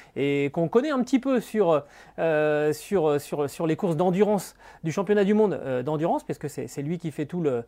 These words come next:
qui fait tout le championnat. On l'entend régulièrement, euh, donner les, les consignes aux équipes, mais lui ne parle pas avec les équipes, il leur, euh, donne simplement les,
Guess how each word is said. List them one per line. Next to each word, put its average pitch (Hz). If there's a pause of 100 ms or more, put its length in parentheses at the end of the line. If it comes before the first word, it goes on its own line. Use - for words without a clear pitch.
(160)
qui -
fait 214
tout -
le 170
championnat. 170
On 170
l'entend 170
régulièrement, 147 (320)
euh, 123
donner 226
les, 156
les 151
consignes 180
aux 160
équipes, 151
mais 156
lui 196
ne 170
parle 180
pas 127
avec 131
les 143
équipes, 190
il 151
leur, 127
euh, 113
donne 190
simplement 180
les, 139